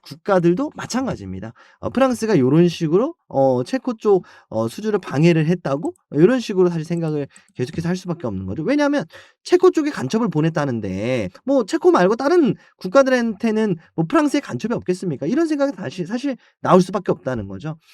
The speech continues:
프랑스가 이렇게까지 탐냈었던 이유는 결국적으로는 체코를 시작으로 루마니아, 뭐 영국, 뭐 스웨덴, 어, 많잖아요. 다시 한번 탈원전 폐지를 외치면서 다시 한번 원전을 짓고 있는 유럽 국가들이기 때문에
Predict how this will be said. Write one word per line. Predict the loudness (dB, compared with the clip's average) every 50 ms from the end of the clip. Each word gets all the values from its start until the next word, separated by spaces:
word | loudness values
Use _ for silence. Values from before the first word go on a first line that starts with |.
| _ _ _ _ _
프랑스가 | 4 6 6 6 6 4 2 2 4 4
이렇게까지 | 6 4 4 2 0 -2 -2 -4 -6
탐냈었던 | -6 -6 -4 -4 -4 -4 -6 -6 -6 -4 -2 -2
이유는 | -2 -2 -2 -2 -2 -4 -6 -8 _ -20 -20 _ _
결국적으로는 | 4 4 4 4 2 0 0 -2 0 0 -2 -4 -4
체코를 | -4 -6 -6 -6 _ -8 0 2 2 2 4 2 0
시작으로 | -2 -4 -6 -6 -2 0 0 0 -2 -4 -6 -6 -8 -10 -14 -20 _ _
루마니아, | -4 0 2 4 4 4 2 0 0 -2 -4 -6 -6 -8 -6
뭐 | -4 -2 0
영국, | 0 0 0 0 -2 -4 -2 -2 -2 -2
뭐 | -2 -4
스웨덴, | -4 0 4 4 4 4 4 0 -2 -2 -6 -10
어, | -8
많잖아요. | -2 2 2 2 2 2 0 0 0 2 2 0 0 -2 -4 -6 -8 _ _ -20 -10
다시 | -4 -2 0 0 0
한번 | 0 -2 -4
탈원전 | -4 -4 -2 -2 0 0 0 0 0 0 0 -2 -4 -4 -8 _ 2
폐지를 | 6 6 6 6 4 2 2 2
외치면서 | 0 -2 -4 -6 -8 -6 -6 -6 -6 -8 -10 -12
다시 | -8 -6 -2 0 2
한번 | 2 2 2 2
원전을 | 2 0 2 0 0 0 0 -2
짓고 | -4 -6 -6 -2 0 0
있는 | 0 0 -2 -2 -2
유럽 | -2 -2 -4 -6
국가들이기 | -6 -10 -6 -6 -6 -6 -6 -8 -8 -10 -10
때문에 | -10 -10 -10 -8 -6 -4 -2 0 0 -2 -2